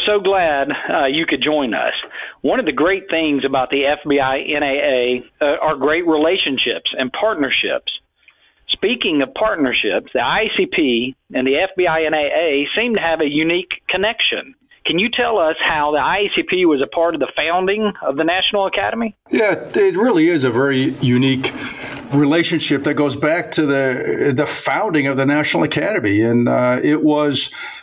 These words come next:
Speaker 2: a then I A C P president many decades ago, uh, who was in a conversation with the then F B I director.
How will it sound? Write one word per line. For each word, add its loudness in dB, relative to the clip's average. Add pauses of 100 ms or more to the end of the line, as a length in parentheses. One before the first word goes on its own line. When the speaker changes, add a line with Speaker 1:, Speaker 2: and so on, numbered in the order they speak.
Speaker 2:
a 2
then 0
I 0
A 4
C -2
P -2
president 0
many 2
decades 0
ago, 0
uh, 0
who 4
was 2
in 0
a -2
conversation 0
with 0
the 0
then 0
F -2
B 0
I 0
director. -2